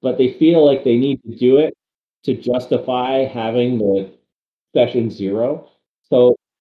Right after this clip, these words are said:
instead, what I really like is I like tools that let me get into play as soon as possible,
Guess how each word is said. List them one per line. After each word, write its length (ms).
instead, 580
what 140
I 440
really 320
like 460
is 380
I 40
like 380
tools 400
that 180
let 180
me 180
get 400
into 180
play 200
as 160
soon 80
as 160
possible, 600